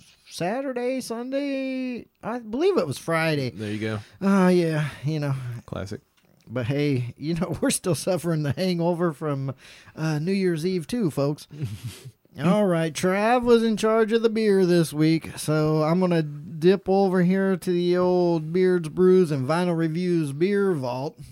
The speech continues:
Speaker 2: Yeah, check it out. I'm not proud of this one, Brandon.
Speaker 1: Or should, or should we call it the Beer Show? <laughs>
Speaker 2: <laughs>
Speaker 1: You know, 'cause we don't support that company.
Speaker 2: It, it's interchangeable.
Speaker 1: You know. Yeah, well, you know,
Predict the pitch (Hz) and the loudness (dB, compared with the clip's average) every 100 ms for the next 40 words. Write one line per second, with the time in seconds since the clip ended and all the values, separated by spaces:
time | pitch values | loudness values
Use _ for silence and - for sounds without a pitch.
0 | - - 120 107 - 117 107 107 123 180 | -18 -8 -4 -4 -6 -6 -4 -4 0 2
1 | 131 - 101 101 101 - 104 101 104 110 | 2 0 0 -2 -4 -6 -6 -6 -6 -8
2 | - 196 208 214 190 - 147 - 202 190 | -6 -4 -2 -2 -2 -4 -4 -2 -2 0
3 | 190 175 139 151 190 180 - 143 139 110 | 0 0 -2 0 0 0 -2 -4 -4 -6
4 | - 139 - - - - 196 240 208 - | -2 -2 -2 -8 -10 -2 0 0 -2 -2
5 | 151 - - - - 247 202 156 170 170 | -6 -8 -10 -18 -10 -4 -4 0 0 0
6 | 240 339 196 170 220 262 190 151 165 180 | 0 -2 -2 -2 2 2 2 -2 -2 -4
7 | 160 170 165 165 160 151 147 107 101 104 | -4 -4 0 0 -2 -2 -4 -4 -4 -6
8 | 104 104 147 123 120 - - - _ 233 | -6 -8 -6 -8 -10 -14 -20 -20 _ -6
9 | 240 214 202 196 175 131 92 | -2 0 2 0 0 -4 -8